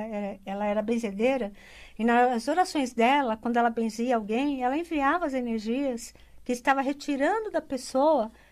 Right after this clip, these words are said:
para as ondas do mar sagrado. E completava dizendo, "Onde o galo não canta e não passa cristão." Veja a sabedoria dos nossos antepassados, né? As benzedeiras sabiam muito bem o que estavam fazendo.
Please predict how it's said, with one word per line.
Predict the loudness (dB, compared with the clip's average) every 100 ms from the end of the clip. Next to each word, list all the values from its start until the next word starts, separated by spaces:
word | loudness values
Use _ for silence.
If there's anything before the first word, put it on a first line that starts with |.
| -8 0
para | 2 2
as | 2
ondas | 2 2 -2 -4
do | -2
mar | -2
sagrado. | -2 -6 -2 2 4 2 -4 -12 -18 -20 -20 -20 -20 -12 -8
E | 2
completava | 2 4 2 4 4 4
dizendo, | -2 -2 0 0 0 -2
"Onde | -2 -2
o |
galo | 2 2 2
não | -2 -2
canta | 0 0 0 -2
e | -2
não |
passa | -2 -2 -4 -6
cristão." | -2 -2 -2 -4 -2 -2 -8 -16 -20 -20 -12
Veja | 2 4 4
a | 2
sabedoria | 0 2 2 4 4 2
dos | 2 0
nossos | 0 -2
antepassados, | -4 -2 0 -2 -2 0 2 0 -6
né? | -6 -6 -8 -14 -4
As | -4
benzedeiras | -2 -2 0 0 2 2 0 0
sabiam | -2 0 -2 -2
muito | -2 -4 -4
bem | 0 0 -2
o | -4
que | -6
estavam | -4 -4 -4
fazendo. | -4 -4 -4 -6 -8 -10